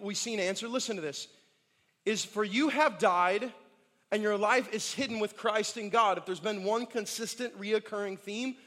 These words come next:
over and over, it is that we are dead to sin. Listen, sin no longer has dominion over us. It has no power over us.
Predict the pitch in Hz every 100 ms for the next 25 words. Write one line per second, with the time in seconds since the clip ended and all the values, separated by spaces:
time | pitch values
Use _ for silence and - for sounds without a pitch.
0 | - - 226 214 208 196 214 254 277 269
1 | - - 226 180 220 247 233 160 269 269
2 | - 311 214 233 - 202 170 - - -
3 | 262 277 302 277 262 254 240 233 240 -
4 | 214 233 294 277 277 277 277 147 - -
5 | - _ _ _ _ _ _ _ _ _
6 | _ _ 190 226 269 277 285 - 269 330
7 | 330 262 220 214 180 143 123 - -